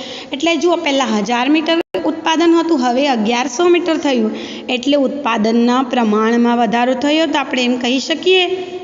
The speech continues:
આર્થિક વૃદ્ધિ પરિમાણાત્મક પરિવર્તન છે.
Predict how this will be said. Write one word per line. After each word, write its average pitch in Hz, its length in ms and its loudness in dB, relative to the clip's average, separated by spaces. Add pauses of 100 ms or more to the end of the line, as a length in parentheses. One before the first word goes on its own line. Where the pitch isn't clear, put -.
(260)
આર્થિક 220 400 -4
વૃદ્ધિ 254 680 0 (260)
પરિમાણાત્મક 202 1040 0
પરિવર્તન 277 640 0
છે. 196 180 -6